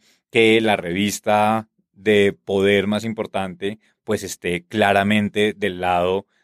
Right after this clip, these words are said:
de, del gobierno y de lo,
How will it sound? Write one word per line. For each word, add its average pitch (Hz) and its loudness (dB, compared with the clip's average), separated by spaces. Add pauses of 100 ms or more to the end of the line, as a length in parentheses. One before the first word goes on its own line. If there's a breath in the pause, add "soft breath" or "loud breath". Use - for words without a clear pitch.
de, 101 0
del 95 -8
gobierno 131 2
y 107 2
de 95 0
lo, 92 -4